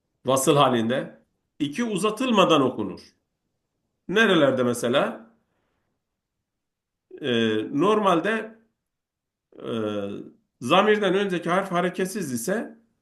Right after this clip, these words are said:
zaten zamiri ya da sakin ise diyelim,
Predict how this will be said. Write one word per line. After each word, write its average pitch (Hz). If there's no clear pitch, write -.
zaten 151
zamiri 170
ya 123
da 135
sakin 127
ise 110
diyelim, 110